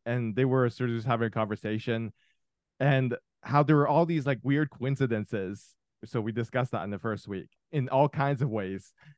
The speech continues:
And, um, it was kind of eerie almost. But that's precisely on this issue of how, like, how, like, Socrates managed to come up with a republic described the previous day in the previous dialogue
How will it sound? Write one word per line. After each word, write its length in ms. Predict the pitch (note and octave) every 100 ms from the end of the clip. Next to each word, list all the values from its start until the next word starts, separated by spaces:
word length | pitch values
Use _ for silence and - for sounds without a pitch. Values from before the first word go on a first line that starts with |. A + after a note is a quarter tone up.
| _ _
And, 400 | C#3 B2+ C3 B2+
um, 220 | B2+ B2
it 60 | B2
was 100 | B2
kind 180 | D#3+ D3+
of 80 | A#2+
eerie 360 | B2+ C#3+ A#2+
almost. 540 | G2+ G2+ F#2+ F#2 - - _ _ _ _ _ _ _
But 160 | D3 F3
that's 200 | G3+ -
precisely 520 | A3+ F3+ F3 G3+ F3
on 140 | E3+
this 120 | E3+ -
issue 420 | G3+ - B2 F#2 -
of 160 | C#3
how, 380 | C3 E3 D3+ D#3
like, 440 | D#3+ C3+ B2 A#2+ - - _ _ _ _ _ _ _
how, 580 | C#3+ D3 D3 C#3+ C#3 C#3 _
like, 320 | D3 C#3 - _ _ _ _
Socrates 800 | - D3+ E3 E3 D3+ A#2+ A#2+ A#2
managed 400 | C3 C#3+ D#3+ -
to 80 | C3+
come 260 | C#3+ C#3
up 140 | C#3+ B2+
with 240 | B2+ B2+
a 80 | C3+
republic 800 | A#2+ B2 - D#3 B2 G#2+ A2 - - - _ _
described 380 | B2 - C3 B2+
the 60 |
previous 400 | G#2+ C3+ A#2 A2+
day 200 | - A#2
in 60 | G2+
the 60 | F#2+
previous 320 | B2 A2+ G#2
dialogue 500 | G2 F#2+ G2 G2+